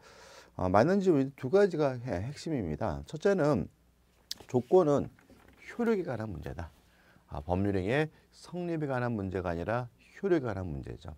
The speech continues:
따라서 정지 조건이 성취가 되면 효과가 생긴다라는 말은 맞지만 정지 조건이 성취가 되면 법률행위가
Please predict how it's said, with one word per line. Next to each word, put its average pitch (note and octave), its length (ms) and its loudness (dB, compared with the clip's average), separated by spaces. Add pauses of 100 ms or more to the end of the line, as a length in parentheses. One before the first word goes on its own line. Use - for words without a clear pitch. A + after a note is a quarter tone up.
따라서 A#2 420 0 (460)
정지 D#3 520 6
조건이 C#3+ 460 2
성취가 B2 540 0
되면 A#2+ 480 0 (560)
효과가 D#3+ 580 -2
생긴다라는 D#3 960 -6
말은 G#2+ 240 0
맞지만 D#2 580 -4 (440)
정지 B2+ 460 4
조건이 G#2+ 420 0
성취가 F2+ 420 -4
되면 D2+ 420 -2
법률행위가 E2+ 720 -2